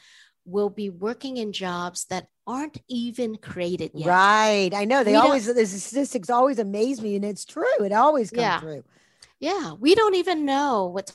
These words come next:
Speaker 1: type of jobs will be created in the next few years.
Speaker 2: Mm-hmm.
Speaker 1: Um, so how can, you know, our education system adapt to that when they're not even know who,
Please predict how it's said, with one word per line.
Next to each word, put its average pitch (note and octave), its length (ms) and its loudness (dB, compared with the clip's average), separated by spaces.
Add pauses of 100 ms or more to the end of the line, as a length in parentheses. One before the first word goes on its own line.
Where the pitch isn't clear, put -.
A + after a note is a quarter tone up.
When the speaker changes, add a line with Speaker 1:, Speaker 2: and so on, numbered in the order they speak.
Speaker 1:
type G3 220 -6
of E3 100 -18
jobs F3+ 480 -4
will F#3 100 -6
be F3 120 -12
created F3 600 -10
in G3 200 -6
the F#3+ 100 -4
next G3 560 -8
few G3 380 -10
years. F3+ 640 -8 (220)
Speaker 2:
Mm-hmm. F#3+ 360 -6
Speaker 1:
Um, F3 540 -4
so - 340 -2
how C#4+ 360 -4
can, C4+ 420 -8 (220)
you A3 180 -4
know, G3+ 80 -4
our G#3 180 -6
education G#3+ 600 -6
system F3 360 -10
adapt G#3 500 -6
to G3+ 140 -2
that D#3+ 280 -4
when F#3 320 -10
they're D#4 180 -2
not D4 160 -2
even G#3 220 -6
know G3+ 160 -4
who, D4 200 -6